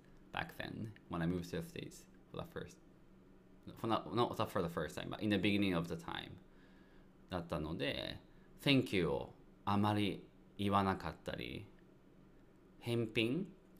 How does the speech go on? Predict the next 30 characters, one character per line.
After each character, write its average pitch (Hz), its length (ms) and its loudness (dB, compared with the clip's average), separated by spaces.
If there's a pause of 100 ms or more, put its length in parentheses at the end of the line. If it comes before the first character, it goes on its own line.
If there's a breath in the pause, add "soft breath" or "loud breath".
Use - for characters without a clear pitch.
返 143 400 0
品 127 260 6
す 120 220 -2
る、 151 260 -2 (760)
あ、 65 500 -2
返 120 240 0
品 113 180 4
で 95 140 2
き 135 140 4
な 95 140 6
か - 120 -4
っ - 60 -8 (100)
た 64 100 -2
り 50 240 -8 (220)
し - 160 -6
ま 82 160 -2
し - 80 -10
た。 58 320 -6 (640 loud breath)
So - 60 0
I 82 120 2
didn't 147 280 4
say 101 280 6
much, 82 640 2 (400)
I 95 260 4
didn't 117 140 4
say 101 240 4
thank 110 440 2
you 85 200 0 (100)
as - 240 -6
much. - 500 -8